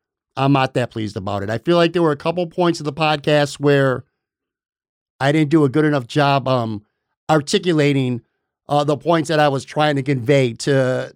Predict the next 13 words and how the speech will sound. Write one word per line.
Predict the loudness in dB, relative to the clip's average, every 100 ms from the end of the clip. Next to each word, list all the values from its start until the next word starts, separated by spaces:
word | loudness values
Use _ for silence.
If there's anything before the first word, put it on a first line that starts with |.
| -8
to | -4
you | -4 -2
guys | 0 0 -2 -6
listening. | -8 -8 -8 -8 -8
Specifically, | -10 -8 -4 -2 -2 -2 0 2 2 0 _ _ _ _ _ _ -6
there's | -4
a | -2
part | 0 2
where | 2 2
I, | 2 0
I |
talk | -2 -2 -2
about, | 0 0 0